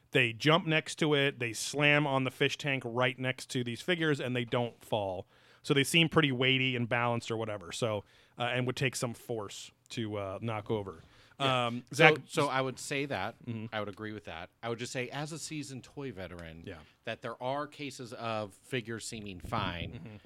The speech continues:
Speaker 2: and they just have a slow point of just slightly shifting
Speaker 1: Right.
Speaker 2: and fall.
Speaker 1: Yeah.
Speaker 2: Which will come up later. But,
Speaker 1: Yeah, yeah.
Speaker 2: um,
Speaker 1: Especially
Speaker 2: and
Speaker 1: if you
Speaker 2: just,
Speaker 1: think,
Speaker 2: just
Speaker 1: like
Speaker 2: as we're throwing out possible debunkings.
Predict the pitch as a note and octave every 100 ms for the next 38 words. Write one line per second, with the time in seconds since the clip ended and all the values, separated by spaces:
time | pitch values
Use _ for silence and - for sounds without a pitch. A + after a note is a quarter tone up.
0 | - - - - A2+ A2 G#2+ A#2+ - A2+
1 | G#2 G2 - - G#2+ G#2+ G#2+ G#2+ G#2 G2+
2 | G2+ F#2+ - - - G#2 F2+ F2 - -
3 | G2 F2+ - F2 - - - - A2 A#2
4 | A#2+ A2+ A2+ - A#2 G2 - G2 F#2 A2
5 | G2+ E2+ - _ _ _ _ - A2+ G2
6 | A2 - - _ B2 F#2 - - C3+ C3
7 | E3 D3+ E3 C#3 A#2 F#2+ E2+ - D3 D#3+
8 | C3+ B2+ F#2 F2 - _ _ _ _ -
9 | - D#3 C4+ A3 D#3 D#3+ D3+ D#3+ A3+ B2
10 | A#2+ F3+ F3 D#3 E3 D3+ C#3+ C#3 - -
11 | B2 - A2+ A2+ G#2 A2+ G2+ F#2 - F#2
12 | F2 E2+ -